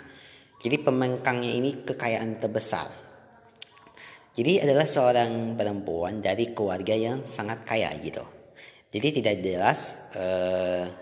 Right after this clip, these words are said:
apakah orang tuanya itu tidak ingin putri mereka itu menunjukkan wajahnya dan bertindak sebagai penggigit. Atau apakah keluarganya keberatan ya gitu. Berbeda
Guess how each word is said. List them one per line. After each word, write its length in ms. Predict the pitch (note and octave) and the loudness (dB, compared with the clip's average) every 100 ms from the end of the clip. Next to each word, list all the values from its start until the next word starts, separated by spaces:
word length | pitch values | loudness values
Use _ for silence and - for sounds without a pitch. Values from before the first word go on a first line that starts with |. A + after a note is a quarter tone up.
| - - | -8 -4
apakah 580 | - G2+ - A2 G#2 G#2 | 0 -2 0 -2 0 0
orang 300 | G2+ G2 G2+ | 0 0 -4
tuanya 500 | G2+ F#2 F#2 F#2 F2+ | 0 0 0 -4 -4
itu 160 | C3+ | -4
tidak 320 | B2 G2+ - | 0 0 0
ingin 540 | F#2 F#2 G#2+ A#2+ - - | -2 -4 -2 -4 -6 -6
putri 400 | A2 A2 - G#2+ | -6 -6 -4 -2
mereka 320 | G2+ F#2+ F2+ | 0 -2 0
itu 320 | F#2 F#2 - | -2 -2 -2
menunjukkan 800 | A#2+ G#2+ F#2+ F#2 F2 - A2+ A2 | -2 -2 -2 -4 -4 -2 -2 -2
wajahnya 720 | G2+ F#2 - E2 - F2+ G#2+ D3 - - - - - | -4 -4 -4 -6 -6 -4 -2 -2 -8 -18 -20 -20 -16
dan 320 | F#2 G2+ A2+ B2 - - - - | -2 4 4 2 -10 -14 -16 -10
bertindak 800 | F#2 - F#2+ F#2 G#2 A2+ - - | -8 -4 -4 0 2 0 -2 -4
sebagai 560 | - A2 F2+ F2 G2+ G#2 | -2 -2 -2 -2 -2 -4
penggigit. 480 | - G2 G2 G2 F2 - - - - - - - - - - - | -4 -4 -4 -2 -4 -4 -16 -20 -16 -12 -12 -14 -20 -20 -20 -10
Atau 400 | - G#2 - C3+ | -4 -4 2 2
apakah 560 | C3+ A2 G2+ - - - | 2 0 0 -2 -4 -2
keluarganya 480 | A2 G2+ F#2 F#2 A#2 | 2 2 2 -2 -2
keberatan 640 | A#2+ A#2 A#2+ D#3 - G2 | -4 -2 -2 -2 -2 0
ya 160 | E2+ D#2+ - | 0 -2 -4
gitu. 240 | F2 D#2+ E2 - - - - - - _ _ _ | -6 -6 -8 -16 -18 -18 -20 -20 -20 _ _ _
Berbeda 400 | - A2 B2 - | 0 4 6 4